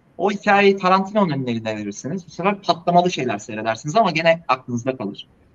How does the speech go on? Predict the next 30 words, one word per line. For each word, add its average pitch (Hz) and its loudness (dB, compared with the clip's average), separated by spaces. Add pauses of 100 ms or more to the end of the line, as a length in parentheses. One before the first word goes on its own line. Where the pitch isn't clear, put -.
O 165 2
hikayeyi 220 2
Kubrick'in 220 -4
eline 113 -6
verirsiniz. 113 -10 (120)
E, 117 -6
bu - -12
sefer 196 -2
Kubrick, 202 -8 (360)
e, 135 2
o 156 -2
tamamen 165 2
minimalist 156 -4
bakış - -6
açısıyla 165 0
bambaşka 175 0
bir 110 -6 (260)
yere 107 -2
götürebilir. 104 -8
Yani 233 0 (520)
sözün 208 0
özü, 202 2 (560)
e, 143 2 (120)
evet 190 2
senaryo 160 0 (180)
kesinlikle 175 -4
çok 160 -4
önemli 120 -4
ama, 135 -4 (360)
e, 127 -2